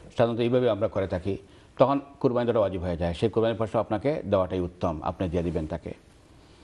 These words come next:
আপনার দ্বিতীয় প্রশ্ন, আমি দ্বিতীয় অংশ আমি এভাবে বলবো যে আপনি হয়তো জানবার চাইতেছেন যে বর্তমানে সাত লক্ষ টাকা বাংলাদেশ থেকে যদি কাউকে পাঠানো যায়, যদি হজটা ফরজ হয় বাংলাদেশ থেকে কারো উপর, তাহলে আপনি বাংলাদেশের খরচ দিয়ে সেখান থেকে কাউকে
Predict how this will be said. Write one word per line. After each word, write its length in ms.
আপনার 460
দ্বিতীয় 380
প্রশ্ন, 520
আমি 200
দ্বিতীয় 500
অংশ 160
আমি 140
এভাবে 180
বলবো 360
যে 60
আপনি 200
হয়তো 200
জানবার 400
চাইতেছেন 500
যে 120
বর্তমানে 600
সাত 240
লক্ষ 240
টাকা 360
বাংলাদেশ 500
থেকে 220
যদি 180
কাউকে 340
পাঠানো 420
যায়, 300
যদি 140
হজটা 360
ফরজ 260
হয় 100
বাংলাদেশ 400
থেকে 260
কারো 220
উপর, 220
তাহলে 220
আপনি 200
বাংলাদেশের 500
খরচ 260
দিয়ে 200
সেখান 340
থেকে 120
কাউকে 280